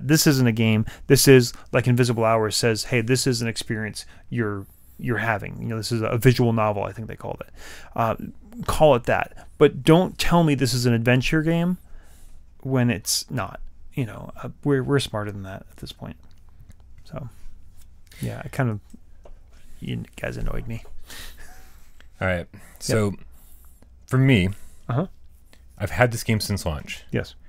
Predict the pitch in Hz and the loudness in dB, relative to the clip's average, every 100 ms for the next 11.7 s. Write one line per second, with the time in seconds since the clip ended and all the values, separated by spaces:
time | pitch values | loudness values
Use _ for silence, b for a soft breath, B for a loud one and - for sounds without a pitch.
0 | - - 95 120 117 113 110 - - - | -10 -4 2 2 2 -2 -6 -14 -20 -20
1 | - - 131 139 104 - 113 - 101 90 | -2 2 4 2 -2 -4 -4 0 0 -2
2 | 92 - 95 98 95 71 64 - 110 127 | -4 -6 -4 -2 0 -2 -4 0 4 4
3 | - - 139 139 269 254 - 85 85 104 | 0 -4 -4 0 0 0 0 -2 -2 -2
4 | 123 156 175 160 156 113 131 120 - - | -2 -2 2 4 4 4 2 4 2 2
5 | - 90 82 - 110 113 135 147 - 202 | 0 -2 0 0 2 4 4 2 0 0
6 | 196 196 180 170 - - - - - 135 | 0 2 2 2 -4 -20 -20 -14 -2 4
7 | 160 170 165 151 143 139 120 101 127 254 | 6 6 4 4 4 -2 -2 -4 -2 -2
8 | 135 202 196 190 170 165 208 196 120 120 | -2 -2 -2 0 2 2 4 4 4 0
9 | - 151 156 156 147 - 175 107 - B | 0 -2 0 -2 -2 4 4 4 -2 B
10 | - 135 185 196 151 - 196 - 156 160 | -4 -2 0 0 -2 0 0 2 4 6
11 | 160 117 117 123 170 - 85 | 6 6 4 4 4 2 -2